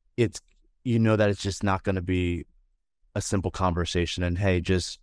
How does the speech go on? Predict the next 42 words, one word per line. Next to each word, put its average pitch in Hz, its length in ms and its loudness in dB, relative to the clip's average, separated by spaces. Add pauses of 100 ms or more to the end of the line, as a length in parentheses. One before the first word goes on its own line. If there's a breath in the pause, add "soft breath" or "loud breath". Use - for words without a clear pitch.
(140)
don't 107 180 2
eat 92 120 -2
these 101 160 0
foods 98 500 0
and 87 460 -2
wear 95 140 2
this 92 180 0
at 92 80 0
night 87 320 0
and 87 180 -4
do 90 140 2
this 87 200 -4
and 87 100 0
that." 80 160 -4
You 101 100 0
know 104 160 4
it's - 160 -2
not 92 140 0
gonna 87 140 -2
happen 85 280 -2
that 80 120 -4
easily. 101 460 0 (560 soft breath)
Uh, 85 360 -2
and 92 160 0
there 92 80 2
may 90 180 2
be, 90 400 0 (120)
um, 82 280 -8 (140)
deviation 87 580 2
in 82 160 0
the 80 320 -4 (160)
septum. 120 560 0 (920)
You 127 220 2
need 110 220 2
to 101 100 -2
punt 98 300 -2
that 87 200 0
to 92 140 0
an 87 80 2
E 85 160 2
N 82 100 -2
T, 107 340 0